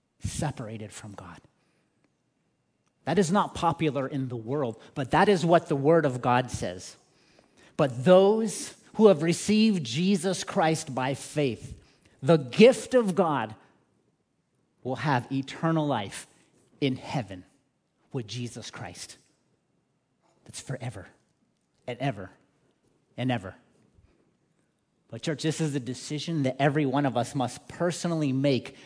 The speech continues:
before we take our last breath on this earth.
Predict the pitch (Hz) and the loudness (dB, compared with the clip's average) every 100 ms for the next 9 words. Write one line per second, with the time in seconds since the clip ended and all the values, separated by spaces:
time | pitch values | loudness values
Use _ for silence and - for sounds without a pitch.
0 | - 127 120 156 160 147 135 - - 151 | -14 -10 -6 -2 -2 -2 -4 -8 -12 -12
1 | 123 - 123 107 135 127 - 117 127 123 | -10 -10 -8 -4 -4 -4 -8 -4 -2 -2
2 | - - _ _ _ _ _ _ _ _ | -4 -18 _ _ _ _ _ _ _ _
3 | - 117 107 - 120 98 - | -10 -6 -6 -8 -12 -14 -20